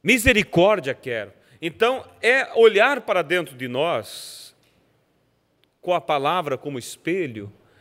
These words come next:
e ver se a nossa fé é real, é viva, é genuína, porque uma fé genuína move os céus, move as pessoas ao nosso redor,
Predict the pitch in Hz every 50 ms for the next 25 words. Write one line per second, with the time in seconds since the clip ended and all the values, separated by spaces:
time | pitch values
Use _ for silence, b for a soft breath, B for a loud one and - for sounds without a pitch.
0 | b b b b b 180 190 160 143 170 208 226 220 185 135 - - - 165 156
1 | 156 160 147 - - 143 123 - - - 160 165 175 - - - 185 175 156 208
2 | 196 160 165 180 208 - 175 120 - _ _ b b b b b b b - 151
3 | 139 117 139 180 208 226 233 165 131 107 - - _ _ _ _ _ _ _ _
4 | _ _ - 165 175 190 151 202 208 196 185 180 190 226 247 214 165 131 - 196
5 | 175 - - 208 254 339 381 330 - - 214 202 180 156 170 165 156 139 143 180
6 | 226 202 160 123 110 b b b b b b b b - 135 147 156 170 190 185
7 | 160 131 127 117 - - - 131 131 147 160 165 165 - - - _ b b b
8 | b b b b b b b - 123 135 147 170 190 208 208 165 165 151 - -
9 | - 151 127 - - 180 175 160 147 143 143 139 - - 117 131 127 113 107 107
10 | 113 127 143 160